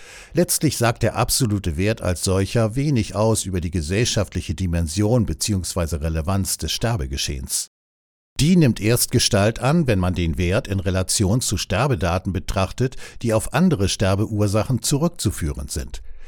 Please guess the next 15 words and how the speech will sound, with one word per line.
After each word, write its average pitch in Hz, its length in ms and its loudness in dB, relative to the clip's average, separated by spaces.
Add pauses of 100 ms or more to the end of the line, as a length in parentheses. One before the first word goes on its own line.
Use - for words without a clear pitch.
(160)
Hier 117 360 4
bietet 110 340 -2
sich 101 160 -4
der 92 140 0
Verkehrssektor 107 1000 -2
zum 131 180 -2
Vergleich 131 520 0
an. 71 240 -6 (300)
Dieser 175 260 6
ist - 240 0
nicht 120 200 -2
nur 95 160 2
datenmäßig 117 840 0
gut 101 380 -2
dokumentiert, 87 760 -2